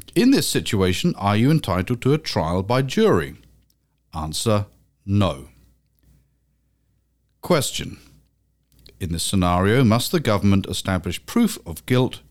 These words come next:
beyond a reasonable doubt? Answer, no. This practice of property seizure in this fashion is known as civil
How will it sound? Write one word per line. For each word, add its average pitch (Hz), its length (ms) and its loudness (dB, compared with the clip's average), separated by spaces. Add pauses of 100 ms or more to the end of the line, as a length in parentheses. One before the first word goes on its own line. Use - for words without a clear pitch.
(160)
beyond 92 260 -2
a 80 40 -6
reasonable 127 640 0
doubt? - 420 -8 (760)
Answer, 101 580 0 (560)
no. 92 460 0 (1500)
This 240 240 2
practice 165 520 -2
of - 220 -6
property 196 400 2
seizure 92 540 0 (100)
in 220 200 6
this - 200 2
fashion 92 480 0
is 120 180 -4
known 101 300 4
as 92 160 0
civil 160 480 0